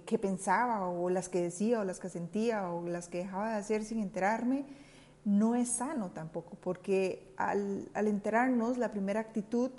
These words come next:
es de el ego que entra a juzgar, ¿no? Entonces, Mira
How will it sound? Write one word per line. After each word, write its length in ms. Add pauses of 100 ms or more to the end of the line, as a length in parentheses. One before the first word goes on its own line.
(460)
es 360
de 720 (420)
el 220
ego 460 (220)
que 160
entra 220
a 20
juzgar, 560
¿no? 180
Entonces, 400
Mira 360